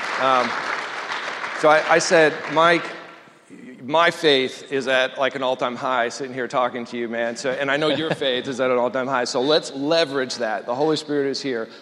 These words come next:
Let's go into prayer." And again, the Holy Spirit's, I'm, I'm, there's this two-way dialogue going on the whole time. And he says,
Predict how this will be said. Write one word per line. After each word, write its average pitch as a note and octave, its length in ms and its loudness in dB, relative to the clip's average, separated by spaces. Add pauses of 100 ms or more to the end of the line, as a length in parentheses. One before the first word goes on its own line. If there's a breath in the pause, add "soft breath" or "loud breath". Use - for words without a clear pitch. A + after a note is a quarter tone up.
(100)
Let's D3 320 0
go D3 160 2
into C3+ 160 -2
prayer." C#3+ 320 2
And A#2 80 -2
again, D#3 280 2
the A#2 180 -2
Holy C#3 180 -2
Spirit's, D3+ 400 -2 (380 loud breath)
I'm, D3+ 220 -10
I'm, C3 220 -4
there's B2+ 280 -8
this C3+ 160 -10
two-way E3+ 320 -2
dialogue C3+ 480 2
going B2 180 -2
on A#2+ 140 -4
the A#2 60 -4
whole A#2+ 120 -6
time. A#2+ 240 -6
And A2+ 100 -8
he C3 120 -6
says, B2+ 400 0